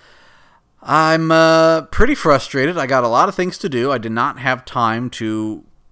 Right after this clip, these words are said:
talk about the movie a second time, but, uh, I will. I, I might rush it a little more than what I did earlier. I apologize, um, but I'm actually really, really, really mad right now.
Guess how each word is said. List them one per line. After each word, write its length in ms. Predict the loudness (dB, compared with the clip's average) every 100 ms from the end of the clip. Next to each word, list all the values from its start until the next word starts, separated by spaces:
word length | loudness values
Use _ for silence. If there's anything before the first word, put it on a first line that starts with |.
| _ _ _ _ -16
talk 480 | -6 -4 -4 -8 -20 _ _ -16
about 340 | -6 -6 -6
the 60 | -6
movie 520 | -6 -6 -8 -8 -12
a 60 | -10
second 320 | -4 -4 -4
time, 360 | -10 -10 -10 -12 _ _ _ _ _ _ _ _
but, 320 | -8 -8 -10
uh, 260 | -14 -12 -10
I 100 | -8
will. 480 | -6 -2 -2 -4 -12 -20 _ -18
I, 360 | -12 -12 -10
I 40 | -6
might 260 | -4 -4
rush 360 | -4 -4 -4 -6
it 80 | -12
a 60 | -10
little 260 | -8 -6
more 560 | -6 -6 -6 -4 -6 -8
than 480 | -12 -10 -10 -12 -14
what 160 | -10 -8
I 260 | -8 -10
did 400 | -14 -12 -12 -12 -16
earlier. 540 | -14 -12 -10 -8 -10 -14 -20 _ _
I 120 | -16
apologize, 920 | -4 -2 -2 -4 -4 -4 -4 -8 -12 -16 -12
um, 720 | -10 -10 -12 -16 -18 -20 -16
but 120 | -10
I'm 200 | -10 -10
actually 360 | -12 -12 -14 -14
really, 360 | -10 -8 -6 -8
really, 440 | -10 -12 -14 -20 -20 -16
really 300 | -6 -6 -6
mad 260 | -10 -14 -14
right 220 | -16 -16
now. 420 | -14 -12 -12